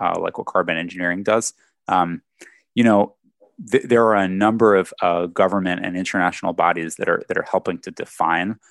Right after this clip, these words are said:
what counts as an acceptable, sustainable fuel. In a way, it's like the early days of words like organic within food. You have a lot of fights between, uh, different actors.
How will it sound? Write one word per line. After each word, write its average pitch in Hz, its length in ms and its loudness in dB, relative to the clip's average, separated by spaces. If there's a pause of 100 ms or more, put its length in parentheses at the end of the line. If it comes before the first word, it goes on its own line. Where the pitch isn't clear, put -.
(160)
what 95 280 0
counts 90 360 0
as 87 120 -10
an 90 100 -8
acceptable, - 720 -6
sustainable 82 640 -6
fuel. 92 360 0 (280)
In 117 100 -2
a 101 60 2
way, 110 180 4
it's - 140 0
like 117 160 -2
the - 80 -2
early 95 280 0
days 87 320 -2
of 87 140 -8
words 87 320 -2
like - 240 -6
organic 85 640 -4
within 87 320 -6
food. 110 420 -6 (320)
You - 60 2
have 104 60 4
a 117 40 4
lot 107 140 4
of 87 100 -2
fights - 320 -2
between, 87 680 -8
uh, 82 260 0
different 92 360 -2
actors. 90 540 -2